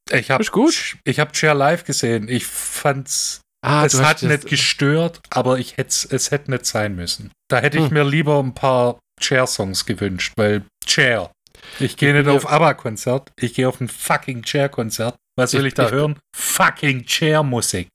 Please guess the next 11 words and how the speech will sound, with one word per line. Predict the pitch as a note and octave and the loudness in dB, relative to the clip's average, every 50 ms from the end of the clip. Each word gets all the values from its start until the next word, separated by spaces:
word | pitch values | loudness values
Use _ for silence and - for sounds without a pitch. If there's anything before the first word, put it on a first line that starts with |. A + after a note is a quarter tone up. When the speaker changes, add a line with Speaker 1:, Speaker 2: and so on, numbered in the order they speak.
| - - - | -14 -6 -4
Speaker 2:
Ich | C3 A2+ - | -4 -2 0
bin | - D3 | 0 2
ja | D3+ D3 C3 | 2 4 4
recht | A#2+ A#2+ B2 - - | 2 0 -2 0 -2
jungfräulich, | B2+ B2+ B2 - - - G#2+ G#2 G#2 G2+ G#2 | 0 0 0 -2 -2 0 0 0 0 0 -2
was | G#2 F#2+ | -4 -2
abba | - - G2+ F#2+ G#2 G2+ | -2 -2 0 0 0 0
angeht. | G2+ G2+ G2+ G2+ G2+ G2 G2 G2 | 0 0 -2 0 0 0 -2 0
Ich | - G#2+ | -2 -4
hab | - _ - | -6 _ -8
kein | - - A#2+ A#2+ B2+ C3 C3 B2+ | -4 -2 0 2 2 2 0 0